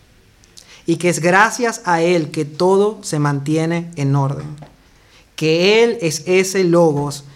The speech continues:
y que ese logos es eterno, era con Dios y era Dios. Y no solo eso, sino que aquel verbo, aquel logos se hizo carne y habitó entre nosotros.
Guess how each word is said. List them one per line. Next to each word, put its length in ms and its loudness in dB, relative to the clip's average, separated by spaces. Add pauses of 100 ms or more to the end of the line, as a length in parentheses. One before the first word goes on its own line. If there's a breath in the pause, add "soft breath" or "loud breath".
(120)
y 80 0
que 100 -2
ese 180 0
logos 380 2
es 140 -2
eterno, 640 0
era 220 0
con 200 -4
Dios 500 0
y 80 -4
era 180 -4
Dios. 520 -12 (1800 loud breath)
Y 80 -2
no 100 0
solo 260 2
eso, 220 0
sino 300 -2
que 80 -4
aquel 320 0
verbo, 340 -2
aquel 240 -4
logos 280 -2
se 140 -8
hizo 280 -6
carne 340 -6 (340 loud breath)
y 120 -2
habitó 640 -2 (100)
entre 260 -6
nosotros. 840 -12